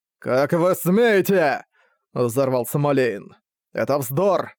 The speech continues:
Мы никогда не отворачивались от веры!» Голос мужчины дрогнул, в голове все перемешалось. Левитианская церковь рано или поздно вклинилась бы в противостояние западных стран.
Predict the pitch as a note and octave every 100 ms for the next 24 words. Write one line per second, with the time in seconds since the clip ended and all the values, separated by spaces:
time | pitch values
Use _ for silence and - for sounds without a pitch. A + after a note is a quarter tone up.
0 | _ _ - B2 D3 F3+ G3 E3+ C4 F3+
1 | D3+ F3+ - E3+ E3 F#3+ D3+ G3 F3 C#3
2 | A2 - _ _ _ _ _ - B2+ D3
3 | B2+ C3 - C3 A#2+ C#3 F3 D#3 D3+ C#3+
4 | - _ _ - B2+ B2+ C3 F#3 B3+ -
5 | C3+ C3 B2 - G#3+ C#3 - - - _
6 | _ B2 A#2 A#2+ D3+ F3 C#3+ C#3 B2+ -
7 | C#4+ F#3 C#3 D3 E3+ C3+ B2+ C4 A3+ D#3
8 | C3 - A3 C3 A#2+ B2+ - - C3 B2+
9 | - C#3 B2+ B2 B2+ B2 B2 - F3+ F#3
10 | C3+